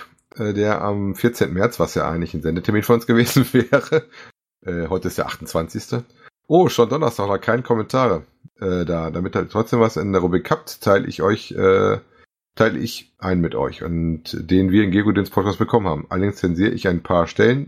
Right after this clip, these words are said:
die Stellen nicht, dass Gerarda wirklich noch anruft. Ich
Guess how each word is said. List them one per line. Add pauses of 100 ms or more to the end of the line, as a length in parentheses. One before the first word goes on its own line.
(120)
die (600)
Stellen
nicht,
dass
Gerarda
wirklich
noch
anruft. (200)
Ich